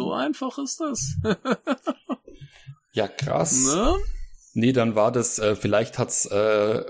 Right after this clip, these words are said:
Speaker 2: vielleicht, äh, hat's tatsächlich meine Nachricht auch ausgelöst, dass sie sich gedacht haben, okay, jetzt müssen wir sie raushauen, weil Leute fragen schon danach, <laughs> wenn sie sie
Speaker 1: Ja.
Speaker 2: schon auf der,
Speaker 1: Nee.
Speaker 2: auf der Nippon Connection, äh, ähm, ausgestellt haben.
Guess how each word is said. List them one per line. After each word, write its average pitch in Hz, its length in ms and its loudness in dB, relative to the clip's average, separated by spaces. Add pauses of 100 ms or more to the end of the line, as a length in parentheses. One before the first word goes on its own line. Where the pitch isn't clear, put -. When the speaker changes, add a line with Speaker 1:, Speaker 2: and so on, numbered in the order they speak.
(600)
Speaker 2:
vielleicht, 113 520 2
äh, 113 240 2
hat's 110 280 -4
tatsächlich 117 480 -2
meine 104 720 2
Nachricht 110 440 0
auch 95 140 0
ausgelöst, 110 600 0
dass 101 100 2
sie 107 80 -2
sich 104 220 -2
gedacht 110 360 0
haben, 110 120 2
okay, 107 200 0
jetzt 110 240 2
müssen 117 220 4
wir 107 40 2
sie 104 120 0
raushauen, 107 520 2
weil 104 120 4
Leute 101 260 2
fragen 107 320 2
schon 101 180 2
danach, 92 400 2 (440)
<laughs> - 440 -6
wenn 107 140 0
sie 107 80 -2
sie 123 140 4
Speaker 1:
Ja. 135 60 6
Speaker 2:
schon 156 180 6
auf 110 180 4
der, 104 200 4
Speaker 1:
Nee. 170 200 6
Speaker 2:
auf 110 160 2
der 117 100 4
Nippon 117 240 2
Connection, 110 500 0
äh, 107 400 2
ähm, 101 260 0
ausgestellt 101 680 0
haben. 95 420 0